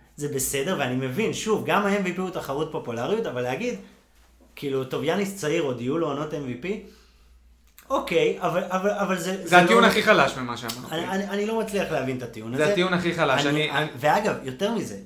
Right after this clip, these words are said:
Speaker 1: אני חושב, זרקתי את זה באמצע כי, כזה תוך כדי שהתווכחנו, יאניס סיים ב-, כאילו, הגיע לנקודה שנמצאים בה עכשיו, ויש סיכוי טוב שבגלל הוא, הוא נקע את הברך במשחק נגד הלייקרס. יאניס לא הולך לשחק עכשיו שבועיים.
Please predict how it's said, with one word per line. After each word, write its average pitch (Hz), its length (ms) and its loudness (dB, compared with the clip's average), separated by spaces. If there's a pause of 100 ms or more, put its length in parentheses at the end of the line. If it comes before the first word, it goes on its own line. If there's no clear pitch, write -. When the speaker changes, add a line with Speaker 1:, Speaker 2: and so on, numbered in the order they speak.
Speaker 1:
אני 127 200 -4
חושב, 127 280 -6 (240)
זרקתי 131 480 -6
את 143 60 -6
זה 139 60 -8
באמצע 143 340 -6
כי, 127 240 -6 (220)
כזה 117 220 -10
תוך 139 120 -10
כדי 131 180 -6
שהתווכחנו, 127 440 -8 (100)
יאניס 151 680 -4 (260)
סיים 151 460 -2
ב-, 147 60 -2 (120)
כאילו, 123 220 -6 (400)
הגיע 127 280 0
לנקודה 135 380 -2
שנמצאים 117 500 -8
בה 107 100 -8
עכשיו, 123 300 -4 (420)
ויש 160 260 -2
סיכוי 202 380 -4
טוב 208 340 -2
שבגלל 127 760 -4 (280)
הוא, 127 220 -8
הוא 117 540 -6
נקע 113 260 -4
את 160 100 -4
הברך 120 580 -6 (300)
במשחק 107 360 -10
נגד 127 200 -4
הלייקרס. 113 380 -6
יאניס 135 260 -8
לא 135 80 -4
הולך 143 160 -4
לשחק 127 320 -12
עכשיו 123 240 -12
שבועיים. 110 400 -8